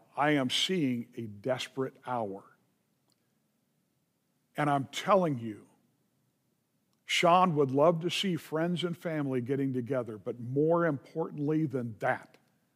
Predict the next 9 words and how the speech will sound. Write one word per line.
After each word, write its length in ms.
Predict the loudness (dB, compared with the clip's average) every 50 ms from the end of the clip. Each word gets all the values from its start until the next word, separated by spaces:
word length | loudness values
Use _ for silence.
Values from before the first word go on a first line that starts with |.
| _ _ _ _ _ _ _ _ _ _ _ _ _ _ _ _ _ _ _ _
Sean 480 | -10 -6 -2 0 2 2 2 2 0 -2
would 160 | -6 -6 -6
love 400 | -4 -2 2 2 2 2 0 -2
to 100 | -6 -8
see 360 | -6 -4 -2 -2 -2 -2 -2
someone 760 | -4 -6 -6 -4 -4 -4 -4 -4 -6 -10 -14 -18 -20 -20 -14 -8
make 220 | -8 -8 -6 -8
a 60 | -12
choice 720 | -12 -10 -10 -4 -2 -2 -2 -2 -4 -8 -8 -8 -8 -8